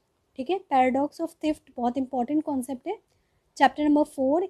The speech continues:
income and employment में लास्ट पेज में ये दिया हुआ है। Paradox of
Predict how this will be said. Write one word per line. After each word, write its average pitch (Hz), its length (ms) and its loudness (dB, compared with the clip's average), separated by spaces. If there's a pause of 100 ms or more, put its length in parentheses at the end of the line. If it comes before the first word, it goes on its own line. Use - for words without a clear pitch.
income 262 280 -2
and 277 140 2
employment 254 500 -2
में 359 120 0
लास्ट 277 440 -2
पेज 247 200 -4
में 330 100 4
ये 285 160 2
दिया 226 220 -4
हुआ 214 220 -8
है। 214 80 -16 (1120)
Paradox 302 500 4
of 403 120 -2